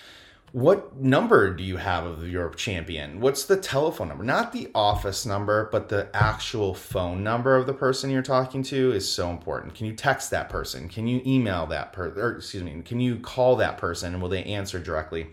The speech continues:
Well, do you have the right contacts in your C R M? Like, I must have asked some of my reps or, or teammates a couple times, like, "Hey, do you have this person's number?" "No, I have to look it up." "May-, oh, maybe I do have it." Those kind of things are so important.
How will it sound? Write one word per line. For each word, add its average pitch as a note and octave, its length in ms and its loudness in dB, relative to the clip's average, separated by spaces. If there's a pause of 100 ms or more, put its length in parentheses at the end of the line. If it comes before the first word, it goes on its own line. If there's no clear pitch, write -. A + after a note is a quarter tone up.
(720)
Well, B2 80 -6
do A2+ 160 -6
you D3 140 -2
have C3+ 240 2
the D#3+ 80 0
right C#3+ 180 4
contacts A#2+ 640 0
in D#3 220 0
your A2 160 0
C - 240 -4
R A#1 160 -4
M? - 160 -14 (680)
Like, B2+ 260 2 (500)
I D3 160 4
must E3 280 2
have C3+ 100 4
asked A#2 400 0
some A2+ 180 0
of A2+ 80 0
my G#2+ 120 0
reps G#2+ 340 0
or, F#2+ 160 2 (120)
or G2+ 200 0
teammates G#2 500 -4
a G2 280 -6
couple D3+ 320 -2
times, E2+ 340 -4
like, F#2 140 -6
"Hey, B2+ 180 2
do F#2+ 80 -4
you A2 100 -2
have A#2 220 -2
this A2 100 -4
person's G2 400 -4
number?" G2+ 240 0
"No, A#2+ 380 2
I A2 100 2
have A2+ 160 -2
to F#2+ 60 -8
look G#2 260 -4
it G#2 80 0
up." G2+ 220 4
"May-, B2+ 100 2
oh, F3 160 6
maybe E3 340 0
I B2+ 100 4
do B2 200 2
have F#2 220 2
it." C2+ 140 -6
Those F#3+ 320 4
kind D#3+ 280 -2
of A#2 100 -2
things B2 440 -4
are F#2+ 120 -4
so G#2+ 380 -2
important. G2 480 -4